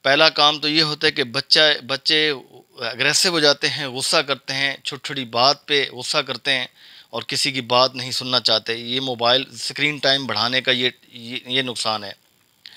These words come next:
दूसरा, बच्चे हर वक्त इरिटेट रहते हैं, चिड़चिड़ापन रहता है। तीसरा, बच्चों को अगर आप पढ़ने का बोलें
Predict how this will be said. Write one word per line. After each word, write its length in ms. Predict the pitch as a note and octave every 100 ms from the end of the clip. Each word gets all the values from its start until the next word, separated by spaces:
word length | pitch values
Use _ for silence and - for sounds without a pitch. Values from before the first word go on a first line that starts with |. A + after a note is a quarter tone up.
| - - - - _
दूसरा, 600 | B2 D3 - F#3 F3+ F3+ - C#3+
बच्चे 400 | C3 D3+ F#3 F3
हर 240 | D3+ D#3+ E3+
वक्त 160 | D#3 _ _ _
इरिटेट 480 | D3+ D#3 D#3 E3+ D#3+
रहते 260 | D3+ - D3
हैं, 320 | D3+ C#3+ C3 _ -
चिड़चिड़ापन 640 | D#3+ C#3 F3 E3+ E3 D#3+
रहता 260 | D3+ C#3 C#3+
है। 160 | C3 - _ _ _ _ _ _ _ -
तीसरा, 500 | E3+ E3 F#3+ F3+ F3 _ _ _ _ _ _ A#2+
बच्चों 420 | C3+ C3 F#3 F#3+
को 160 | F3 F3+ F3 -
अगर 200 | C3+ D3+
आप 180 | D3+ C#3+
पढ़ने 240 | C#3+ D#3 F3
का 120 | E3
बोलें 420 | D#3 D#3+ D#3+ D#3+